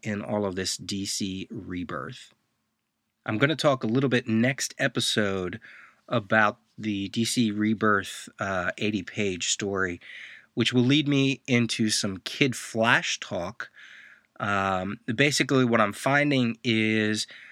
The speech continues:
as I do these episodes, when I do an episode that focuses on a particular New Teen Titans, uh, issue, to also do,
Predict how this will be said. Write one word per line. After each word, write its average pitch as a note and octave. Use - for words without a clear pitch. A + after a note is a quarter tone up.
as A#2
I A2+
do B2
these A#2
episodes, G#2
when G#2+
I G#2+
do B2
an D3+
episode B2
that G#2+
focuses A2+
on G#2+
a G2
particular A#2
New G2+
Teen G#2+
Titans, G2+
uh, F#2+
issue, F#2
to -
also C#3
do, A2+